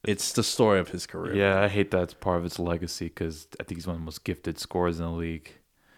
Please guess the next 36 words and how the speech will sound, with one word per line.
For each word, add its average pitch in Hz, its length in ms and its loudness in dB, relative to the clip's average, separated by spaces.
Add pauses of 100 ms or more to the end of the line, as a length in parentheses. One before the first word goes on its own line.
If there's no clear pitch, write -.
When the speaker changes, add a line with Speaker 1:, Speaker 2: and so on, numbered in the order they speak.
(440)
Speaker 2:
But 76 260 -8
when 78 100 -10
you 80 120 -4
look 85 180 -2
back 85 240 4
on 78 180 -4
it, - 360 -10
game 82 180 -8
seven 82 320 -4
like 80 200 -8
that, 80 320 -4 (280)
I 120 140 12
was 151 120 6
a 160 40 6
little 151 160 12
shocked 131 300 10
they 120 80 6
didn't 117 120 4
play 110 100 4
Jeff 98 260 6
Green 107 260 0
more, 123 320 2 (320)
Speaker 1:
Mm-hmm. 120 100 4
Speaker 2:
considering 107 260 6
the 92 60 4
game 98 240 4
he 104 80 6
had 104 320 8
the 92 60 -8
previous. 104 640 -2 (520)
I - 80 0
don't 92 100 4
know 90 80 4
what 87 320 2
Steve 90 260 -4
Nash 90 380 0